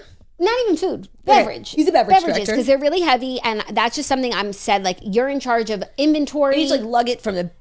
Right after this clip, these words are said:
Speaker 2: garage.
Speaker 1: Yeah, like, no, you're in charge. And he also likes to drink an assortment of drinks, so it's, it's in his wheelhouse.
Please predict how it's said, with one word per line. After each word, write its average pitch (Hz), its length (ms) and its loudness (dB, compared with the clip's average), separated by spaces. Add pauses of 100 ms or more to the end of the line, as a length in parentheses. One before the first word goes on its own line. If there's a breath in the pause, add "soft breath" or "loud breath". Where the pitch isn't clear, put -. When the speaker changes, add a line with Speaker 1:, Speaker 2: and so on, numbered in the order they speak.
(240)
Speaker 2:
garage. 294 800 2
Speaker 1:
Yeah, 349 80 0
like, 294 120 -6
no, 359 180 0
you're 254 260 0
in 349 80 -2
charge. 349 220 -6
And 302 120 2
he 330 80 2
also 339 200 -2
likes 285 340 0
to 240 100 -8
drink 220 220 -2
an 214 80 -6
assortment 214 400 -4
of 269 60 -2
drinks, 427 240 -2
so 269 100 0
it's, - 140 -4
it's - 200 -6
in 392 120 4
his 302 180 -2
wheelhouse. 196 560 -2